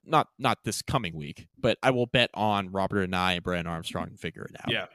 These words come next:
Speaker 1: Like, I think the offense will definitely get better. Again, week one, it's not a new scheme for Armstrong,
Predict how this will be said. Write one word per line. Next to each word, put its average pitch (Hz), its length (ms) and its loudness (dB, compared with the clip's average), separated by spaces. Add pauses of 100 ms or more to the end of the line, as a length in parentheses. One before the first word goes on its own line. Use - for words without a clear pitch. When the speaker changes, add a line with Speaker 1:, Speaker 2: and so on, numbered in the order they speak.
(460)
Speaker 1:
Like, 87 120 -6
I 92 60 -4
think 110 160 -2
the 95 120 -2
offense 98 380 2
will 101 120 -2
definitely 101 480 0
get 101 180 0
better. 85 400 0 (880)
Again, 95 420 0 (160)
week 101 260 -4
one, 95 400 0 (180)
it's - 180 -8
not 135 120 4
a 170 40 2
new 180 140 6
scheme 151 320 2
for 123 220 -4
Armstrong, 101 800 2